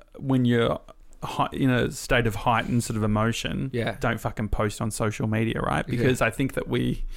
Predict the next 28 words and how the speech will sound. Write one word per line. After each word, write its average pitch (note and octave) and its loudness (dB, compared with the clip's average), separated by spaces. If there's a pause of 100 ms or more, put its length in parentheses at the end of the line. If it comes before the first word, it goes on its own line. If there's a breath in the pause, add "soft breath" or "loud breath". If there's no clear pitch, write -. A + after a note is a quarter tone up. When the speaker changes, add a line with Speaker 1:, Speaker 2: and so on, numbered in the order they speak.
(140 loud breath)
Speaker 1:
<laughs> - 0
we, C#3+ 2 (160)
we're C#3+ 4
not C#3+ 4
necessarily, A#2+ 2 (1040 loud breath)
we D#3+ 6
aren't E3+ 4
this, D3 4
I A#2 2
think F3 2
we D3+ 6
like B2+ 4
to C3 -2
think B2 0
of B2+ -2
ourselves A#2+ 2
as A2 0
this, A#2+ 0
like, A#2+ 2
one A2+ 2
sort A#2 -2
of G#2 -4
dimensional A2 -2 (140)
person A#2 2
Speaker 2:
Mm, G#2+ 2
Speaker 1:
that's, B2 -2
Speaker 2:
mm. A#2+ -2
Speaker 1:
like, A2+ 2